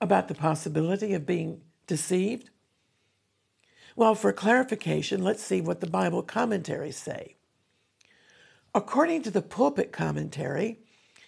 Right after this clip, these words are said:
Jesus prophesied dangers to which believers will be subjected. He did not confine his view to Jewish history. He foretold the appearance of pretenders who would claim they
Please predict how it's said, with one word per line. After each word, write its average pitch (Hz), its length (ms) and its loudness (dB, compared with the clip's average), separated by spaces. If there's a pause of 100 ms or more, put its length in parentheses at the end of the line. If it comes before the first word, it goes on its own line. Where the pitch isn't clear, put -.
(160)
Jesus 214 400 2
prophesied 180 840 0
dangers 170 640 0
to 190 120 -2
which 170 320 -2 (280)
believers 180 560 4
will 170 100 2
be 165 200 0
subjected. 214 680 0 (800)
He 233 140 2
did 277 200 4
not 277 280 2
confine 156 540 2
his 165 200 -2
view 143 400 -4 (360)
to 190 100 0
Jewish 156 440 0
history. - 540 -2 (1040)
He 233 140 2
foretold 208 720 4
the 202 140 4
appearance 156 560 -2
of 151 180 -6
pretenders - 920 -4 (500)
who 233 140 2
would 202 200 2
claim 170 640 2
they 180 280 0